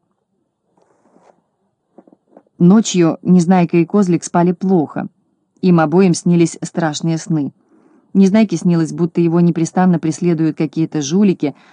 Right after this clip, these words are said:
от которых он прятался где-то на пыльном чердаке, то ли в темном подвале. Наконец он спрятался в пустую бочку, но как раз в это время кто-то начал наполнять бочку мазутом. Незнайка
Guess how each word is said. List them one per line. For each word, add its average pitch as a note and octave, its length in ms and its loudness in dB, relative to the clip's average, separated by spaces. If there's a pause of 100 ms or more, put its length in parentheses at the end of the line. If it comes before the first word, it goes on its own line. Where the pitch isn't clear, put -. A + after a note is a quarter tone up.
от E3 160 -4
которых E3 340 -4
он D#3+ 140 -2
прятался E3 580 -4 (220)
где-то E3+ 340 -2
на D#3+ 140 0
пыльном E3 340 0
чердаке, E3 680 -2 (400)
то F3+ 100 2
ли E3+ 80 4
в - 80 -8
темном E3+ 300 0
подвале. D3 600 -4 (460)
Наконец F3 480 -2
он E3+ 100 0
спрятался E3 640 -4
в - 80 -20
пустую E3+ 480 -2
бочку, D#3+ 520 -4 (260)
но E3 100 -2
как D#3+ 180 -6
раз D#3+ 280 -4 (120)
в D#3+ 120 -8
это D#3+ 200 -4
время E3+ 340 0
кто-то D#3+ 260 -8
начал D#3+ 400 -4
наполнять D#3+ 500 -2
бочку D#3 360 -4
мазутом. F3 600 -2 (720)
Незнайка F3+ 580 2